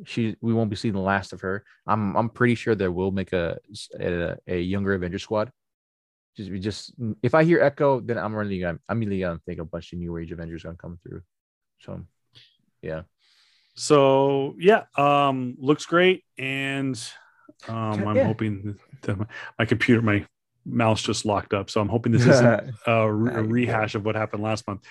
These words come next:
Speaker 1: You're good.
Speaker 2: Um, uh, you know, I know we joked around. It was the worst kept secret in, uh, the Marvel Cinematic Universe that Haley Steinfeld was gonna be playing Clint Bi-, uh,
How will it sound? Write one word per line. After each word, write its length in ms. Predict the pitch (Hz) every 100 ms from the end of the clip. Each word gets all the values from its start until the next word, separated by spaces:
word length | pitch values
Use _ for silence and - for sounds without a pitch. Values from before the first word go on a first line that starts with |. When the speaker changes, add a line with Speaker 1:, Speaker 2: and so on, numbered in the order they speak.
| - - - -
Speaker 1:
You're 120 | 107
good. 140 | 104 131
Speaker 2:
Um, 540 | 143 143 143 135 110 _ _ _ _ _ _ - - _ _ _ _ 143
uh, 220 | 135 - -
you 120 | 143
know, 240 | 139 135
I 140 | 120 120
know 120 | 131
we 120 | 131
joked 260 | 120 123 127
around. 220 | 120 117
It 40 |
was 120 | 107 107
the 60 |
worst 240 | 107 110 -
kept 180 | 117
secret 400 | - 113 113 110 -
in, 320 | 113 107 104
uh, 160 | 104 104
the 80 | 104
Marvel 220 | 104 104
Cinematic 300 | - 107 101
Universe 200 | 104 98
that 100 | 90
Haley 180 | 107 107
Steinfeld 540 | - 98 101 107 98
was 320 | 98 104 95 -
gonna 180 | 104
be 80 | 104
playing 280 | - 104 98
Clint 240 | - 107
Bi-, 80 | 101
uh, 300 | 110 110 101